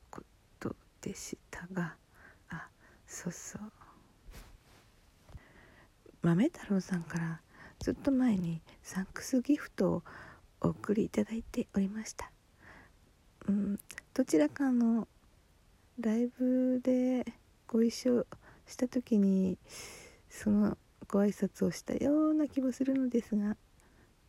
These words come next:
遅ればせながらありがとうございましたと、うん、ここで、え、ご紹介いたします。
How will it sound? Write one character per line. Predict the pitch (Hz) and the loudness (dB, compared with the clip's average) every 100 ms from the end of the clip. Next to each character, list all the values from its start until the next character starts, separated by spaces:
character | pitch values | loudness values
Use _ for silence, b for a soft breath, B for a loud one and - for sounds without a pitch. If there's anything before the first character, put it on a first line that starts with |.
| _ | _
遅 | 180 180 - | -6 -6 0
れ | 226 233 | 2 2
ば | 240 | 0
せ | 208 247 | -2 -2
な | 233 | -2
が | 233 214 | -2 -4
ら | 208 | -4
あ | 214 - 185 | -6 -10 -8
り | |
が | 220 233 | -6 -6
と | - 233 | -4 -4
う | 220 | -4
ご | 208 | -6
ざ | - | -4
い | 208 | -4
ま | 208 - | -6 -14
し | - | -8
た | - | -6
と、 | 233 - 208 - - _ B B B B _ - | -6 -8 -10 -12 -18 _ B B B B _ -2
う | 196 | -2
ん、 | 190 - - | -2 -12 -18
こ | - | -10
こ | - 202 | -6 -4
で、 | - 202 - - - | -2 -4 -8 -18 -12
え、 | - 180 - _ _ _ _ | -8 -10 -12 _ _ _ _
ご | - | -16
紹 | - 190 196 | -6 -4 -6
介 | - 202 202 - - | -4 -2 -2 -4 -8
い | 190 | -6
た | - 185 | -6 -8
し | - 202 | -10 -20
ま | - - | -20 -18
す。 | - 185 226 220 220 220 220 | -4 0 0 0 -2 -2 -4